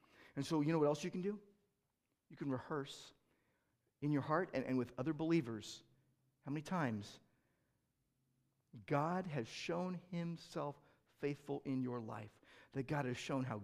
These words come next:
good he is. And how great he is. You can recount how many times God has come through, how he has opened hearts to the gospel,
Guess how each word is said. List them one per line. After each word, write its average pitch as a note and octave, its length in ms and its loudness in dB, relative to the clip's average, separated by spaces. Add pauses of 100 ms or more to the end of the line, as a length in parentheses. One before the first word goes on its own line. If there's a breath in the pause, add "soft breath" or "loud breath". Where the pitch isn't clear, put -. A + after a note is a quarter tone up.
(120)
good A#2+ 240 -2
he G#2+ 320 -6
is. A2 80 -14 (800)
And - 140 -8
how G#2 280 0
great B2 320 -2
he G#2 320 -8
is. - 240 -16 (280 loud breath)
You D#3 160 2
can E3+ 220 0
recount D#3 560 -4 (320 loud breath)
how G3 240 -2
many F3+ 160 0
times D#3 400 -4
God E3 240 2
has D3 200 0
come D3+ 300 -2
through, B2 340 -4 (1400)
how F3 120 0
he F3 100 6
has D3+ 100 2 (100)
opened G#3+ 300 4
hearts A3+ 280 -4
to G3+ 100 -8
the D#3+ 60 -6
gospel, - 560 -6